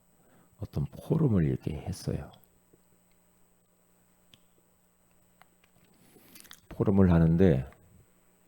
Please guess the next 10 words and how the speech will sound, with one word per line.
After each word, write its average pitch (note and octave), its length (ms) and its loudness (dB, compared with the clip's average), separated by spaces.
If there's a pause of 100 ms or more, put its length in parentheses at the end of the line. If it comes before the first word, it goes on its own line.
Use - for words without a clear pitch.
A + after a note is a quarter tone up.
(500)
그분이 B2 420 2
하는 G2 340 0
이야기가 C#2 840 -2 (1080)
허리가 F3 340 4
약간 F2+ 280 0
곱추야. - 800 -6 (1600)
허리를 D#3+ 320 4
필 E3+ 220 -4
수가 - 280 -4
없어. - 540 -8